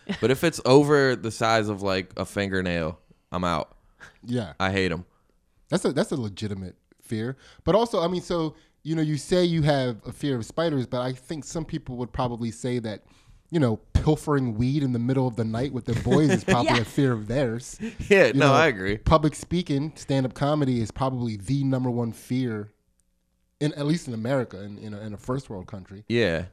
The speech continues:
Speaker 3: So
Speaker 2: I, I think that's one that I had and got over, but it came through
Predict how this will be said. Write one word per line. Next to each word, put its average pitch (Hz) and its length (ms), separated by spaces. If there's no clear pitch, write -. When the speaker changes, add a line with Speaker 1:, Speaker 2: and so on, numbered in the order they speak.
Speaker 3:
So 120 420
Speaker 2:
I, - 40
I - 20
think 214 240
that's 135 280
one 143 320
that 113 100
I 101 140
had 98 340
and 92 120
got 90 240
over, 85 480
but 98 120
it 78 80
came 95 280
through 90 360